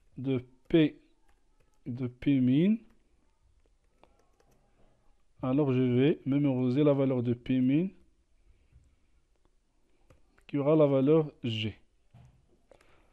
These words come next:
Maintenant je vais tester if I est différent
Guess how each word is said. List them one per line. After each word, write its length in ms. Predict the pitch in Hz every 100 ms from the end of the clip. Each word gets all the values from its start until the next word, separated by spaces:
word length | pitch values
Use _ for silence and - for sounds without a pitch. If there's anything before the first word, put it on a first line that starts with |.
| _ _ _ -
Maintenant 340 | 131 127 208 170
je 80 |
vais 160 | 147 180
tester 680 | 180 143 123 - 151 - - - _ _ _ _
if 420 | 185 175 - - _ _ _ _ _ _ _ _ _ -
I 240 | 175 180 - _ _ _ _ _ _ _
est 140 | 147 135
différent 800 | 165 - - 156 147 143 127